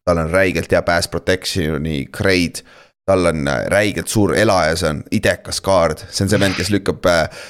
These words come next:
lükkab kuradi oma kaitseid korralikult tahapoole, lõpetab nad ke-, korralikult maas ära, on ju. Et, äh, pro comparison on Brandon Brooks, Brooks, on ju, kes oli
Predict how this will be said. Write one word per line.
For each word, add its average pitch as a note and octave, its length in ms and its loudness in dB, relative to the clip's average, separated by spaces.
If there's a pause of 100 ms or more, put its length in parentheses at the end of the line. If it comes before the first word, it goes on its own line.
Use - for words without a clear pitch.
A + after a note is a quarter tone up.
(100)
lükkab F#2+ 280 0
kuradi G2+ 240 2
oma F2 160 0
kaitseid G2+ 400 0
korralikult G#2+ 480 0
tahapoole, F2+ 540 2 (160)
lõpetab G#2 420 0
nad F2 160 -2
ke-, G#2+ 160 2
korralikult F#2+ 460 -2 (180)
maas G2 400 2
ära, G2+ 240 2
on E2 180 -2
ju. D#2 120 -2 (580)
Et, - 300 -6
äh, E2+ 400 2 (600)
pro A2+ 160 2
comparison G2+ 540 0
on E2+ 80 -2
Brandon G2+ 320 0
Brooks, - 400 -4
Brooks, - 400 -2
on F2 80 0
ju, E2 80 -2
kes - 180 -2
oli D#2 200 2